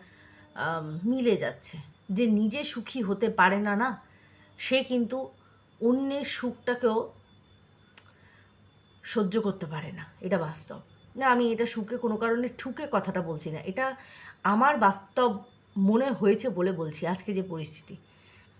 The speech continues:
আজকে ও এই ঘোরাফেরা, খাওয়া দাওয়া, এই যে হাজব্যান্ড, হাজব্যান্ড মেটেরিয়ালটাকে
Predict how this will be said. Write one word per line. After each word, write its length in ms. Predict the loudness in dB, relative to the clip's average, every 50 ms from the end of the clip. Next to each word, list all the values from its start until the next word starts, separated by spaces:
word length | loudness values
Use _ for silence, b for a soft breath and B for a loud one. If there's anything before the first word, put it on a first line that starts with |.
| _ _ _ _ _ _ _ _ 4
আজকে 580 | 6 6 6 6 4 4 6 8 8 8 6 4 -2 -10 -20 -8 -4
ও 440 | -2 0 2 2 2 2 2 2 0 -2 -8 -16 _ _ _
এই 200 | -2 0 0 0 0
ঘোরাফেরা, 680 | 0 6 8 10 10 10 10 8 6 6 8 10 10 8
খাওয়া 380 | 8 8 8 10 10 10 8
দাওয়া, 300 | 8 6 6 6 6 4
এই 120 | 2 0 2
যে 100 | 2 2
হাজব্যান্ড, 560 | 4 6 4 4 4 2 -2 -4 -4 -4 -8 -6
হাজব্যান্ড 600 | -2 0 0 2 0 0 0 0 2 2 2 0
মেটেরিয়ালটাকে 1000 | 0 0 0 0 4 6 8 6 8 8 6 6 6 6 4 4 4 2 b